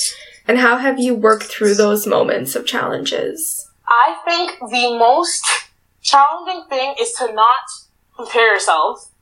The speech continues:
Speaker 2: to other people and where they are, and to stay consistent.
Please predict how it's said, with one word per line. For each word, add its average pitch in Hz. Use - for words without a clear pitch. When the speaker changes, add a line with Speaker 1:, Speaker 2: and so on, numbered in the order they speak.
Speaker 2:
to -
other 202
people 196
and 202
where 196
they 190
are, 175
and 220
to 220
stay 233
consistent. 214